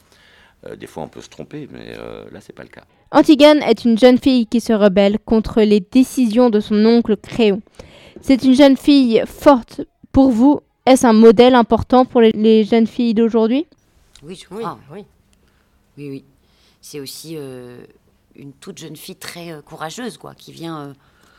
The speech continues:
Speaker 3: pour être fidèle à ses valeurs, qui vient, euh, qui vient défier le, le, le plus haut représentant du pouvoir.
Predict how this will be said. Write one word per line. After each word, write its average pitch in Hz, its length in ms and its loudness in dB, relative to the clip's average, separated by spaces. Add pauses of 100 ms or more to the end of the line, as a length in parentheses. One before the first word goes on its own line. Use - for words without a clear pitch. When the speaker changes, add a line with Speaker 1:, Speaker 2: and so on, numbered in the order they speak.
(960)
Speaker 3:
pour 170 140 -16
être 165 100 -18
fidèle 185 280 -10
à 165 40 -10
ses 156 160 -16
valeurs, 202 440 -8
qui 165 120 -20
vient, 156 340 -14
euh, 139 320 -18 (400)
qui - 260 -20
vient 131 400 -14
défier 139 480 -16
le, 147 160 -14
le, 127 180 -16
le 123 100 -20
plus - 320 -20
haut 220 140 -6
représentant 156 580 -18
du 151 120 -20
pouvoir. 185 460 -14